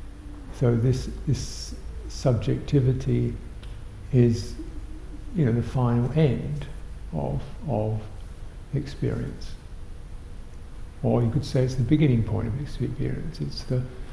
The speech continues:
you can't get beyond that. But you can, it can stop predicating the phenomena that occu-, that occupy that space.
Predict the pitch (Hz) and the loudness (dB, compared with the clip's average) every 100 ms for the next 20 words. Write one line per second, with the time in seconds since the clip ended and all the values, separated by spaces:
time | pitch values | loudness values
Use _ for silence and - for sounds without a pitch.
0 | - - - - - - - 127 143 135 | -10 -8 -10 -10 -10 -6 0 4 6 6
1 | 135 127 123 123 110 110 104 - - - | 6 2 4 6 6 4 0 -2 -4 -8
2 | - - - - - - - - - - | -10 -10 -10 -10 -10 -8 -10 -10 -10 -10
3 | - - - - - - - - - 147 | -10 -8 -10 -10 -10 -10 -8 -2 4 6
4 | 160 139 170 170 165 160 - 156 151 - | 6 4 4 4 6 4 2 0 0 2
5 | 160 156 156 - - - - - - - | 4 4 2 -6 -8 -10 -8 -10 -8 -8
6 | - - - - - 139 - - 151 160 | -10 -10 -10 -4 2 2 2 2 4 6
7 | 156 - 117 117 - 117 117 - - - | 6 4 2 2 2 4 4 0 -8 -12
8 | - - 131 - 123 123 120 120 117 113 | -8 0 2 6 6 8 6 6 4 4
9 | 120 - 165 - 135 139 127 - 127 - | 2 0 -4 -4 -2 2 2 2 0 2
10 | 117 110 110 - - - 151 143 - | 2 2 0 -4 -4 -4 -4 -8 -10